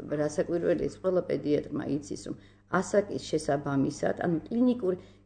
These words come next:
ყველა დია-, დაავადების დიაგნოზი ისმება კლინიკური ნიშნების მიხედვით, ხო?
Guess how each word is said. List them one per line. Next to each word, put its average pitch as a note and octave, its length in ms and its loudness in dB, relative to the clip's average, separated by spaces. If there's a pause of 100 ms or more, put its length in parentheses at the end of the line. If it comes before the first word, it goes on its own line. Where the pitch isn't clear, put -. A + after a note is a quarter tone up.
(140)
ყველა C4 220 12
დია-, G#3 320 10
დაავადების F3+ 880 6
დიაგნოზი F#3 540 4
ისმება F3 420 0
კლინიკური A3+ 560 2
ნიშნების E3+ 480 0
მიხედვით, C#3+ 480 -2
ხო? A#3+ 160 4